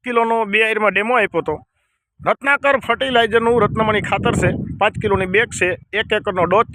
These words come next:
છે. અને એન પી કે સાથે રત્નમણી ખાતર એક કિલો બે આયરમાં ડેમો આપ્યો હતો. સત્તર તારીખે ડેમો આપ્યો હતો.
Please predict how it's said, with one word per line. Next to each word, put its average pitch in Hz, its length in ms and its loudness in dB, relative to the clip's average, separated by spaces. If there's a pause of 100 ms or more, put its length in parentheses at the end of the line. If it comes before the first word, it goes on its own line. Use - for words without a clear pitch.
છે. 165 100 4 (680)
અને 214 220 2 (300)
એન 269 160 -2
પી 277 160 -4
કે 262 80 0
સાથે 247 480 2
રત્નમણી 240 500 -2
ખાતર 220 320 0 (880)
એક 277 240 2
કિલો 240 200 0
બે 202 180 4
આયરમાં 240 320 2
ડેમો 240 240 0
આપ્યો 196 240 0
હતો. 285 200 -4
સત્તર - 360 -4
તારીખે 240 340 -2
ડેમો 240 240 2
આપ્યો 196 260 2
હતો. 208 140 0